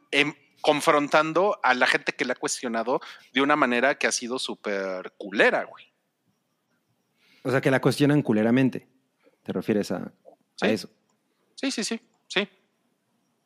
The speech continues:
Speaker 2: Pues sí, obvia-, o sea, obviamente hay gente que la ha atacado de una manera muy cabrona y ella ha salido con que vive con miedo y que la amenazan de muerte y pues sí, también, ¿no?
Speaker 1: Porque, como dice aquí Madame Tussauds, recibe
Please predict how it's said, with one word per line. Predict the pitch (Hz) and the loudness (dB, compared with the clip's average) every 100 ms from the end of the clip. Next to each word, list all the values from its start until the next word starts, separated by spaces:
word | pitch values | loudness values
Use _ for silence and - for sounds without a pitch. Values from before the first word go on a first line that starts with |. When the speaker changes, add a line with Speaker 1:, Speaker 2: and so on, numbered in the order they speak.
| _ _ _ _ _ _ _ _ _ _ - | _ _ _ _ _ _ _ _ _ _ -4
Speaker 2:
Pues | - 190 | 2 2
sí, | 175 - - 262 247 | 2 0 2 6 6
obvia-, | 175 190 | 6 4
o | - | 4
sea, | 170 | 4
obviamente | 180 202 175 190 | 6 6 6 4
hay | |
gente | 160 170 | 4 2
que | 147 | 2
la | 127 | 2
ha | |
atacado | 131 143 139 143 | 2 2 2 4
de | |
una | 135 | 2
manera | 127 127 | 2 2
muy | 123 120 | 2 2
cabrona | 117 117 131 156 156 147 | 2 2 2 2 2 4
y | 113 107 | 4 4
ella | 110 117 117 | 4 4 2
ha | |
salido | 117 110 113 | 2 4 2
con | 110 101 | 2 -2
que | 98 104 98 98 | 0 0 0 2
vive | 117 113 | 4 4
con | - 98 | 2 2
miedo | 104 123 139 143 143 135 | 4 4 2 2 2 2
y | 110 | 0
que | 101 98 95 | 0 0 2
la | |
amenazan | 92 98 92 113 | 2 2 2 0
de | |
muerte | 95 98 120 135 | 2 2 0 0
y | 92 | -2
pues | 92 - 101 | -4 -8 -8
sí, | - - _ _ _ | -6 -10 _ _ _
también, | 87 95 82 - _ _ _ | -6 -4 -4 -10 _ _ _
¿no? | - 151 - _ _ - | -10 -10 -12 _ _ 0
Speaker 1:
Porque, | 151 123 143 127 127 127 - | 2 2 2 4 4 2 2
como | 135 131 | 0 0
dice | 147 156 | 0 0
aquí | 156 147 147 139 | -2 -2 0 2
Madame | 131 131 | 2 0
Tussauds, | 123 123 127 127 - | -2 -2 -4 -4 -10
recibe | 101 92 117 117 | -10 -10 -6 -6